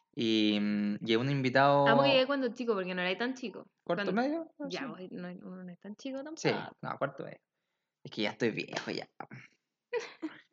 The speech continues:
Speaker 1: Em,
Speaker 2: En verdad han pasado como diez años de eso.
Speaker 1: Sí. <laughs>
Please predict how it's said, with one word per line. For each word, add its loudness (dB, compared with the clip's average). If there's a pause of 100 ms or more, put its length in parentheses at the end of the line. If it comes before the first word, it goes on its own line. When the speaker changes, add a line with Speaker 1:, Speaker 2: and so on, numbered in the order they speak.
Speaker 1:
Em, 4
Speaker 2:
En 2
verdad 4
han 2
pasado 0
como 0
diez 2
años 0
de -6
eso. -10
Speaker 1:
Sí. -14 (800)
<laughs> 4